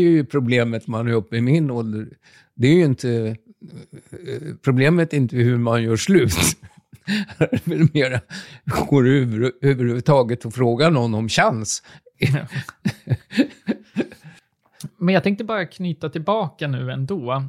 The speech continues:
Speaker 2: Eh, det här är en sak som jag tycker är intressant ändå. Hur, undrar hur det var förr i tiden. Jag vill inte lämna det riktigt än, utan sista frågan tänker jag att jag,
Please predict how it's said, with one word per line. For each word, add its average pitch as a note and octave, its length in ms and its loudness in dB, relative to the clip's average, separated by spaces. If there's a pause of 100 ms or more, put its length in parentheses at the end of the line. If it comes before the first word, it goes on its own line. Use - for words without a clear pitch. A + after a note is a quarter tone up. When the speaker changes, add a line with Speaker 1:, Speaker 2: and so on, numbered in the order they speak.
(140)
Speaker 2:
Eh, B2+ 480 -8
det C#3+ 280 -6
här C#3 180 -2
är D3 160 -8
en F#3 260 -4
sak C#3 220 -6
som C#3 120 -10
jag C3 160 -8
tycker B2+ 480 -10 (540)
är C3+ 360 -2
intressant D3+ 680 -4
ändå. B2+ 300 -10
Hur, D#3 220 -4 (1600)
undrar F#3 260 2
hur G#3+ 120 2
det G#3 60 -2
var E3 160 0
förr D3+ 260 -6
i D3 60 -8
tiden. C#3 440 -6
Jag D3+ 220 -4
vill E3+ 240 -8
inte E3+ 420 -4
lämna D#3+ 260 -2
det D3+ 60 -4
riktigt E3+ 320 -6
än, B2+ 120 -2
utan C3+ 260 -6
sista D#3 300 -6
frågan C3 380 -6
tänker B2+ 300 -10
jag C3 80 -4
att - 160 -14
jag, F3+ 520 -2